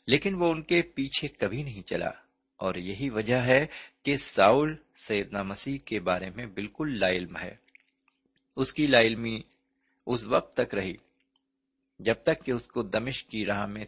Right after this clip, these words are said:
تجربہ حاصل نہیں ہوا، لیکن اب جب کہ اس کی زندگی میں یہ تجربہ ہو گیا ہے،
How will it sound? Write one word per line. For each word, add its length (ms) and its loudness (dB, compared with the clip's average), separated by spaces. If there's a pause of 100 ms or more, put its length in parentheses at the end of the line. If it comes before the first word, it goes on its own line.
تجربہ 380 -2
حاصل 400 -8
نہیں 280 -8
ہوا، 220 -2 (1700)
لیکن 260 4
اب 140 6
جب 100 4 (120)
کہ 100 0
اس 140 0
کی 160 -8
زندگی 420 -6
میں 120 -4
یہ 200 -4
تجربہ 360 -2
ہو 260 -4
گیا 240 -6
ہے، 100 -10